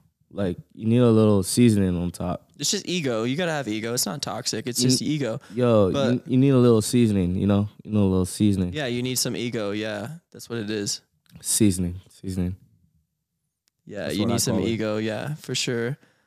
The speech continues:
Speaker 2: Um, <laughs> because if you don't have ego, then you, you fall victim to the fucking societal programming.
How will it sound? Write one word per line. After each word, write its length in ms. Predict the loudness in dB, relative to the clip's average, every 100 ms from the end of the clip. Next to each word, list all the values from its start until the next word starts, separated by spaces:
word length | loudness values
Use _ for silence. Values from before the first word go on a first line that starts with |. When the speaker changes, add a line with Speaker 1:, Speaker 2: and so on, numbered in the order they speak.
| _ -8
Speaker 2:
Um, 480 | -4 -2 -2 -2 -4 -6 -12 -4
<laughs> 60 | -2 0 -2 -6 -8 -12 -14 -14 -14 _ _ _ -14 -2 0 0 -2 -8 -18 -20 _ -10 -6 -6 -6
because 300 | -6 -2 -2
if 100 | 0
you 80 | 0
don't 200 | 2 2
have 220 | 0 0
ego, 400 | 0 2 2 2
then 180 | 2 0
you, 200 | -2 -2
you 200 | -4 -4
fall 220 | -2 -2
victim 460 | -2 -4 -4 -6 -6
to 260 | -6 -6 -8 _ _ _
the 140 | -20
fucking 420 | -12 -12 -8 -6
societal 580 | -6 -6 -8 -6 -6 -8
programming. 720 | -6 -8 -6 -8 -10 -10 -14